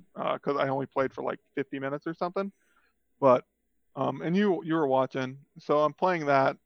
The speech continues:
It's a really old game. It, like, came out in, like, two thousand four, and it's tough.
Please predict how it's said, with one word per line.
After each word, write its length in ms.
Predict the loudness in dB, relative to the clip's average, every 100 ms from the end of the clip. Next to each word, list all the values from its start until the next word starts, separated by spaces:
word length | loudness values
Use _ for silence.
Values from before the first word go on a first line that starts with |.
| _
It's 140 | -8 -4
a 60 |
really 280 | 0 2 2
old 220 | 2 0
game. 380 | -2 -2 -4 -6 -16 -20
It, 80 | -20 -8
like, 180 | -8
came 200 | -4 0
out 100 | 2
in, 60 | 2
like, 160 | -2 -4
two 120 | -2
thousand 320 | 0 0 -4
four, 320 | -6 -6 -6 -10 _ _ _ _ _ _
and 280 | 0 0 -2 _ _ _ _ _ _ _ _ _ _ _ _ _
it's 200 | -20 -14
tough. 560 | -6 -2 -2 -4 -14 -20